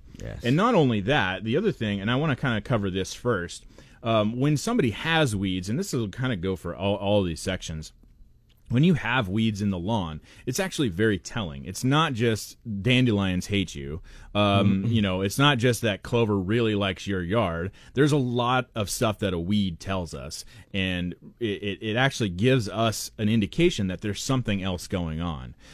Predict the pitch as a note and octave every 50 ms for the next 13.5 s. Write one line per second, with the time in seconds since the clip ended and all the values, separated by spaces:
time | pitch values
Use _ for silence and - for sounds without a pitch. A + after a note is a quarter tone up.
0 | - - - A2 A2 G#2+ A2 A2 A#2+ C#3 C#3 B2+ A2+ G#2 - - A#2 G#2+ - G2
1 | F2+ - A2+ G2+ - _ - - A#2+ A2 G2+ F2+ F2 D#2+ - - G#2+ G#2 G2 F#2+
2 | G2 G2 F2 E2+ E2 D#2+ D#2+ D#2+ C#2+ F2 E2+ D#2+ D2+ - - G2 F#2 F#2 A2 B2
3 | A#2+ - A2+ G#2+ A2+ G#2+ A2 G#2+ G#2+ G#2+ B2 C#3 C#3+ C3+ B2 A#2 A#2 C3 C#3+ C#3
4 | - - A#2 A2 G#2 G2 F2+ - - B2+ C3 G#2+ F#2 F#2+ F#2+ F2+ D#2+ D#2 - -
5 | - - B2+ A2+ G#2+ G2 F2 F#2 G2 F#2+ F2+ D#2+ E2+ E2 D#2 D2+ D2+ D#2+ F2 F2
6 | E2 D2+ D2 D2+ D2+ - - - - - - A#2+ - - G#2 - - - A2 G#2+
7 | G2 - - G2+ F#2+ F2+ E2 D2 D2 F2+ F#2+ F2+ E2 C#2+ D#2 D2 C#2+ - - C#2
8 | D2 C#2+ A1 G1+ - - - - - G2 G#2 - - - D2+ F#2+ G#2+ G2+ - A#2
9 | C3 D#3 D#3 - G2+ G2 F#2 F2 - G2+ G2 F#2+ F2+ - F3 E3 - - - -
10 | - E3+ F3 - - - G2 F2 D#2+ E2 E2 E2 E2 E2 F2 F#2+ - - G#2+ F#2
11 | E2+ D#2+ F2 G2+ F#2+ F2+ E2 D2+ E2 F2+ G2 G2 F#2+ F2 D2+ C#2 C#2+ D#2+ F2+ G#2
12 | F#2 - - - - - _ - F#2 E2+ E2 G2 G2 G2 A2 C3 D3 C3+ - -
13 | - F#2 F#2+ F#2 F2 F2 E2+ E2+ D#2 C#2+